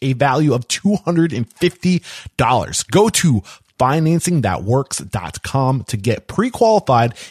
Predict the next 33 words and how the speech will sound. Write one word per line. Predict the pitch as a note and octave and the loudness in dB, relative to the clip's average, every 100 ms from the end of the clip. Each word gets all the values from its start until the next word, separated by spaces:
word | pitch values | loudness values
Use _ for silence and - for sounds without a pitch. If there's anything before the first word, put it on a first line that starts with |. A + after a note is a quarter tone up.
| C3+ | -2
and | |
to | D3 | -2
see | - - A3+ | 0 -2 -2
how | G3+ C#3+ F#3 | -2 -2 -2
much | F#3+ - | -2 -2
financing | D3+ C#3 C#3 B2+ A2 | -2 0 -2 -2 2
you | D#3+ | 2
can | F3 F#3 | 4 2
get | A2+ C3 - | 2 2 0
with | F#2+ A2 - | 0 -4 -4
Zinch. | F#2 G2+ F#2+ - - - - | -8 -6 -6 -8 -10 -10 0
Don't | F3 A#3+ | 2 4
wait. | C#3+ C3+ - - | 4 2 0 -2
Go | B2 F3+ | 2 4
to | F#3+ D3+ C3+ G2+ | 4 4 4 2
financing | - C3+ F3 D#3+ D3+ D3+ D3+ | -2 0 2 2 2 0 0
that | A2 - | -2 -2
works | A2 C3+ - | 0 0 -2
dot | - F2+ - | -6 -6 -2
com | C#3 C#3 C#3 - | 0 2 0 -2
today. | - G#2+ D3 C#3+ - - - | -4 2 4 4 0 -8 0
Loans | E3 G#3 D#3+ | 4 4 4
made | A#2+ B2 B2 | 2 4 0
or | G#2+ A2 | -2 -2
arranged | F#2+ A#2 C3+ C3+ - - | -2 -2 -2 -2 -4 -6
pursuant | G2 - - B3 E3+ - - | -6 -4 -4 -2 -4 -4 -8
to | - A#2+ - | -2 -2 -2
a | G2+ | -6
California | - - G3 F#3+ C#3 B2+ A#2+ | -6 -2 0 0 2 2 2
finance | A#2 C#3+ C#3 C#3+ C#3+ - | 0 0 0 0 -2 2
lender's | B2 A#2+ A#2+ | 4 6 4
law | F#2 G#2+ G#2+ | 2 0 0
license. | E2 F2+ F#2+ - - - | -2 -6 -6 -10 -14 -18